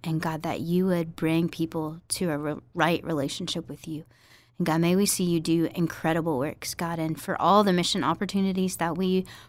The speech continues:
partake, whether, um, within our state or nationally or internationally through our collegiate ministries, God, would you go before us, even in those?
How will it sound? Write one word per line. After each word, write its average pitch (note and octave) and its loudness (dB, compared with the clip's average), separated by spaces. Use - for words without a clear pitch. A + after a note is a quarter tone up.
partake, E3 0
whether, D#3+ -2
um, D3 -8
within F3+ 2
our D3 2
state F#3 0
or D3 -2
nationally E3+ 0
or C#3+ -2
internationally D#3+ 0
through E3+ -2
our D#3 -4
collegiate D#3+ -2
ministries, D#3 -2
God, D#3+ -8
would E3 -4
you E3 0
go E3 0
before D#3+ -4
us, D#3 -6
even F#3 2
in D#3+ 2
those? D#3 -4